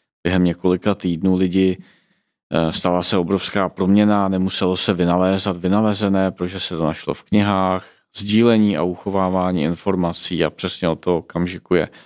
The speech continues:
raketový boom vše-, všech možných vědeckých disciplín a dneska ta, za-, ta lavina informací de facto rozstřeluje společnosti, takže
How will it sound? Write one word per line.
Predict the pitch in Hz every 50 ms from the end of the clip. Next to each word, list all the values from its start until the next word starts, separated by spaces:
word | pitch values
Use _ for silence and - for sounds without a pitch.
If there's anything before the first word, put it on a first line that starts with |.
| _ _ _ _ _ _ _ _ _ -
raketový | 82 82 - 98 90 - 92 92 92 92 92
boom | 90 90 92 92 92
vše-, | 90 - - - - - -
všech | - - - - 98 - -
možných | 95 90 87 85 - 98 92 - -
vědeckých | 90 87 82 82 - - - - 101 - - - - _ _
disciplín | - - - - - 98 - - - 101 92 90 92 98 110 120
a | 113 107
dneska | 95 95 95 95 - - - - 107 101 101 98 98 - _ _ _ _ _ _ _ _ _ _ _ _
ta, | - 104 98
za-, | - 92
ta | - - 104 104
lavina | 101 98 95 101 104 104 104 95
informací | 92 92 85 - - 101 101 98 95 - - - 107 104
de | 101 92
facto | - - 95 - - - 101 98
rozstřeluje | 95 95 - - - - - - 107 95 98 101 98 95
společnosti, | - - _ - 92 87 87 - - - 87 85 - - - 87 87
takže | 87 85 87 - 90 85